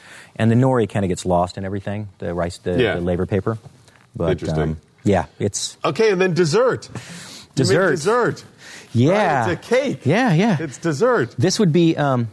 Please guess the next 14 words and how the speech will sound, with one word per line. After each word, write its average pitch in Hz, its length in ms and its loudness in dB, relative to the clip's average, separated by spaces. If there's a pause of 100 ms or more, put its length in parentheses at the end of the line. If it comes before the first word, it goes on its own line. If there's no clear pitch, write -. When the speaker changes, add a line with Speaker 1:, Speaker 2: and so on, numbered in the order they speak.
Speaker 1:
this 156 180 0
would 208 100 2
be 202 80 4
what 170 120 4
they 139 100 0
call 147 200 0
the 123 100 0
turkey 147 600 -2
leftover 151 640 2
or 151 120 4
Thanksgiving 143 580 2
<laughs> 117 40 2
leftover 139 560 0
cake. - 500 -2